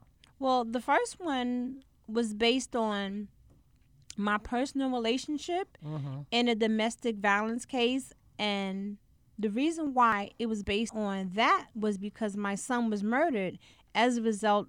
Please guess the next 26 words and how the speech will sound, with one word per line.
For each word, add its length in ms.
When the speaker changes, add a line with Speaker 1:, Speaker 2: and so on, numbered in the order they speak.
Speaker 1:
of 180
a 40
domestic 480
violence 400
case. 300
And 140
I'll 180
talk 260
about 240
that 180
in 100
a 60
little 200
while. 360
Speaker 2:
Okay. 380
Speaker 1:
But 300
the 200
book 280
came 340
about 460
because 480
it 140
could 160
have 140
been 260
me, 320